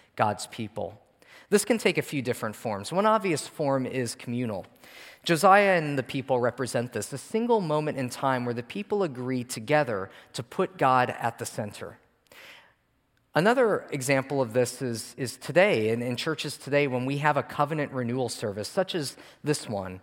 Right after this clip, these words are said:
And another example is when people come forward to be baptized publicly or to reaffirm their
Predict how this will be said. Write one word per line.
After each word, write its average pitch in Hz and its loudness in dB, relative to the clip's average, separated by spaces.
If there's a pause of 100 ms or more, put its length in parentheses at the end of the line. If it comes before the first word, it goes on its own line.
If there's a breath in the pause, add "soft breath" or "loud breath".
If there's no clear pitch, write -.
(220 loud breath)
And 156 2
another 233 2
example 156 -2
is 139 -4
when 151 -2
people 180 -4
come 147 -4
forward 160 -4
to 143 -12
be 127 -4
baptized 127 0
publicly 131 -4 (260 loud breath)
or 143 -2
to 139 -4
reaffirm 147 -2
their 117 0